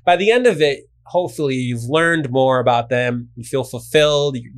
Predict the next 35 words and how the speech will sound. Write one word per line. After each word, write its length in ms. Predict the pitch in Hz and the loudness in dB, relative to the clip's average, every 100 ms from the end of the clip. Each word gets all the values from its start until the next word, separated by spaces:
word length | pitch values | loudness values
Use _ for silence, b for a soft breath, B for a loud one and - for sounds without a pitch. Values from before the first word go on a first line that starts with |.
| 117 | -16
you're, 340 | 113 113 113 | -10 -6 -6
you're 140 | 110 113 | -6 -6
helping 400 | 135 - 123 117 | -6 -4 -6 -4
celebrate 680 | 151 143 131 135 135 127 117 | -2 -2 -2 -2 -2 -4 -6
and 280 | 113 110 110 b b _ - | -8 -10 -18 b b _ -12
you 100 | 123 | -4
feel 160 | 143 135 | -2 0
closer. 580 | - 277 - 92 - _ | 4 2 2 -8 -10 _
But 140 | 151 - | -2 -2
the 100 | 160 | -4
ceremony 800 | - 214 254 285 190 135 123 117 113 - - _ _ _ _ _ - | 2 4 6 6 6 4 4 -2 -6 -12 -20 _ _ _ _ _ -4
is 160 | 143 | 0
the 100 | 147 | 0
part 420 | - - 180 160 - | 0 2 4 4 2
where 400 | 139 139 123 - - | 2 4 2 -2 -6
if 220 | 175 180 | -4 -2
you 100 | 196 | -2
do 140 | 175 185 | 0 0
the 140 | 151 | 0
vows, 400 | 170 190 135 127 | 2 4 2 0
if 80 | 120 | -6
the 60 | - | -4
couple 240 | 170 170 | -2 0
does 180 | 160 135 | -2 -2
the 100 | 123 | -2
vows, 440 | 170 185 151 123 - b b b | 0 2 2 0 -8 b b b
they're 340 | 156 196 202 135 | -2 0 0 -2
declaring 1200 | 139 170 - - 208 220 240 180 123 120 123 135 _ _ _ _ _ - | -8 -10 -10 -8 -2 0 0 0 -2 -8 -12 -16 _ _ _ _ _ -10
not 240 | 170 202 | -4 -4
just 260 | 247 233 - | -2 -2 2
their 160 | 156 | 2
love, 400 | 127 143 196 151 117 | 4 2 4 2 -2
but 140 | 131 | -4
their 160 | 139 - | -4 -4
promises 960 | - 196 220 - 127 120 120 117 - | -8 -6 -4 -4 -4 -6 -6 -8 -10